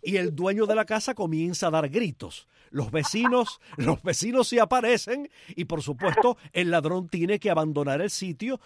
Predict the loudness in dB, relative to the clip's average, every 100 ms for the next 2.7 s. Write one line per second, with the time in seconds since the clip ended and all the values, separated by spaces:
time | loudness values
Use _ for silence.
0 | _ -10 -6 -4 -4 -4 -2 0 0 -2
1 | -8 -6 -6 -6 -8 -10 -8 -6 -6 -8
2 | -14 -14 -18 -14 -12 -12